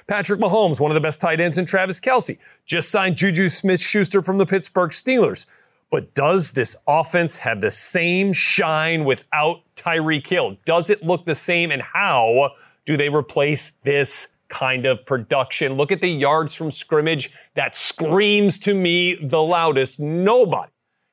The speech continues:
has more yards from scrimmage than the newest Miami Dolphin, Tyreek Hill,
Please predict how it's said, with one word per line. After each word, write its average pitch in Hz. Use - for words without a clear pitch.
has 135
more 233
yards 190
from 190
scrimmage 123
than 135
the 131
newest 160
Miami 156
Dolphin, 127
Tyreek 156
Hill, 110